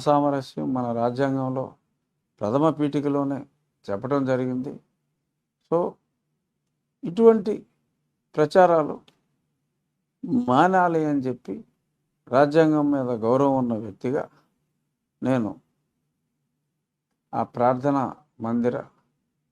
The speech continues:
నిర్వాహకులకు నా హృదయపూర్వక మనవి చేస్తున్నా. దయచేసి ఇటువంటి చెడు ఆలోచనల్ని మంచి మనుషులైన క్రైస్తవులకు కానీ,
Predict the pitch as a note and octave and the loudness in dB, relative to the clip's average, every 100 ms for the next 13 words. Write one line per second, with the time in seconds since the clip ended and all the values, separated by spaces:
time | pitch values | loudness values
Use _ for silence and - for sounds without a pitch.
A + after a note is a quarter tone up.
0 | - B2 C#3+ D3+ C3+ B2+ B2 A#2+ A2+ G3+ | -4 2 4 4 4 0 -4 -8 -8 -12
1 | A#3 _ _ _ _ _ _ _ _ _ | -14 _ _ _ _ _ _ _ _ _
2 | B2+ A#2 A#2+ A#2 C3 A#2 A#2 G2+ G2 - | -4 -2 -2 2 2 0 -4 -6 -8 -10
3 | - - _ _ _ _ _ _ _ _ | -16 -18 _ _ _ _ _ _ _ _
4 | - F#2+ B2 D3 D3 B2 - C#3+ - - | -14 -4 -2 0 -2 -6 -8 -10 -8 -2
5 | B2 C3+ D3 C3+ - - _ _ _ _ | 0 0 -4 -6 -8 -20 _ _ _ _
6 | _ _ _ _ _ _ D3+ D#3+ G#3 G3 | _ _ _ _ _ _ -4 2 2 2
7 | F3 - - _ _ - - E3+ F3+ D#3+ | -4 -10 -14 _ _ -8 -2 4 4 4
8 | D#3 D3 C3+ C3+ C#3+ F3+ - _ _ _ | 0 -2 -6 -6 -8 -10 -16 _ _ _
9 | _ _ _ _ - A#2 D#3+ F#3+ E3+ D#3 | _ _ _ _ -6 -4 -2 -2 -2 -2
10 | D3 D3 C3+ C#3 - _ _ _ _ _ | -2 -4 -4 -6 -12 _ _ _ _ _
11 | - A#2 C3 - C#3+ C3+ C3 C#3+ G2 | -4 -2 -2 -2 -2 -2 -6 -8 -10